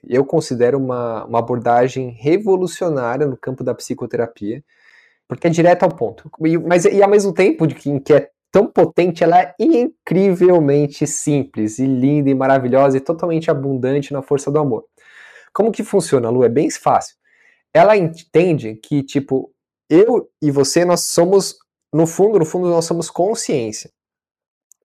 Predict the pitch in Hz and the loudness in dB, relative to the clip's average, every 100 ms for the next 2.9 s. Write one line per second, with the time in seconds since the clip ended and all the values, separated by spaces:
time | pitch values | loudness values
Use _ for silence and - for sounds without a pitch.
0 | - 147 151 - 170 196 381 269 - 160 | -2 0 0 0 0 0 -2 -4 0 2
1 | 139 127 - 131 156 156 160 165 175 175 | 4 2 -2 0 -2 0 -4 -4 -4 -4
2 | 160 135 131 123 110 139 175 160 | -6 -4 -2 -2 -4 -4 -6 -8